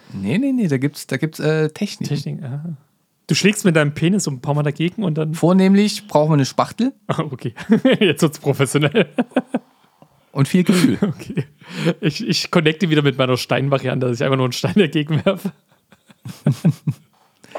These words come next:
Speaker 1: Ja, da kannst du aber trotzdem noch kein neues Glas einsetzen,
Speaker 2: Ja klar,
Speaker 1: David.
Speaker 2: wenn ich die Glassplitter rausmache, dann ja. <laughs>
Speaker 1: Ich bring Gaffertee, bring ich mit.
Speaker 2: Ey, <laughs> Digga,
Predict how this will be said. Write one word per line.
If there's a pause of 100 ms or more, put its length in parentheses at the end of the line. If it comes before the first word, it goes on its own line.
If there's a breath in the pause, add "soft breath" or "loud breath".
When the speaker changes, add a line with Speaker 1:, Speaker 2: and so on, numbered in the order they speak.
(140)
Speaker 1:
Ja,
da
kannst
du
aber
trotzdem
noch
kein
neues
Glas
einsetzen,
Speaker 2:
Ja
klar,
Speaker 1:
David.
Speaker 2:
wenn
ich
die
Glassplitter
rausmache,
dann
ja. (200)
<laughs> (640 loud breath)
Speaker 1:
Ich
bring
Gaffertee,
bring
ich
mit.
Speaker 2:
Ey,
<laughs>
Digga,